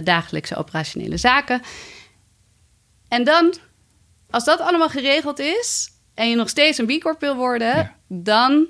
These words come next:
Speaker 1: gaat het moment pas komen dat die fee in rekening wordt gebracht.
Speaker 2: Maar uiteindelijk weet je, als je het eenmaal bent, en dan mag je ook trots zijn met recht en reden op dat certificaat.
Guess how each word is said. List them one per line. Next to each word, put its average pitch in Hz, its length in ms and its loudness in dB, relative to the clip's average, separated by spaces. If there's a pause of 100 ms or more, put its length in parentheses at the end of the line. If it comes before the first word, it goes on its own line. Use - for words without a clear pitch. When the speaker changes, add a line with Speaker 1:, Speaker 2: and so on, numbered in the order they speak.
(140)
Speaker 1:
gaat 214 320 -4
het 208 140 -10
moment 196 360 -2
pas 175 180 -6
komen - 380 -6
dat 160 220 -6
die 170 100 -10
fee 160 240 -8
in 160 80 -4
rekening - 400 -10
wordt - 220 -14
gebracht. - 240 -2
Speaker 2:
Maar 117 100 0
uiteindelijk 143 440 2
weet 135 260 2
je, 160 80 -2
als 147 160 0
je - 80 -4
het 147 80 -2
eenmaal 113 200 2
bent, 131 280 0
en 135 200 0
dan 120 100 2
mag 123 160 0
je 151 60 0
ook 110 120 -2
trots 147 260 0
zijn 135 220 2
met 131 140 2
recht 147 240 2
en 135 120 4
reden 135 240 0
op 165 120 0
dat 139 100 -2
certificaat. 127 640 -4